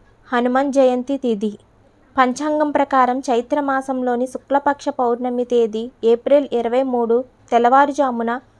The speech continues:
మూడు గంటల ఇరవై ఐదు నిమిషాలకు ప్రారంభమై ఏప్రిల్ ఇరవై నాలుగు ఉదయం ఐదు గంటల పద్దెనిమిది నిమిషాలకు ముగుస్తుంది. కాబట్టి ఈ సంవత్సరం హనుమాన్ జయంతిని ఇరవై మూడు ఏప్రిల్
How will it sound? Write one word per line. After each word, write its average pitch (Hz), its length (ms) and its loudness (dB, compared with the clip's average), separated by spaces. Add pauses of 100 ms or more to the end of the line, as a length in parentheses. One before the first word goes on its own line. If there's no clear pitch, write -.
(180)
మూడు 254 220 2
గంటల 262 460 0
ఇరవై 240 260 0
ఐదు 240 300 2
నిమిషాలకు 269 580 0
ప్రారంభమై 226 720 -2 (340)
ఏప్రిల్ 262 420 2
ఇరవై 240 240 0
నాలుగు 240 500 -4 (100)
ఉదయం 254 360 -2 (360)
ఐదు 233 260 0
గంటల 262 380 0
పద్దెనిమిది 240 680 0 (220)
నిమిషాలకు 240 600 2
ముగుస్తుంది. 214 760 -2 (500)
కాబట్టి 254 560 2
ఈ 262 140 0
సంవత్సరం 269 640 -2
హనుమాన్ 254 360 -2
జయంతిని 247 600 0
ఇరవై 233 260 0
మూడు 269 420 -2
ఏప్రిల్ 226 460 -2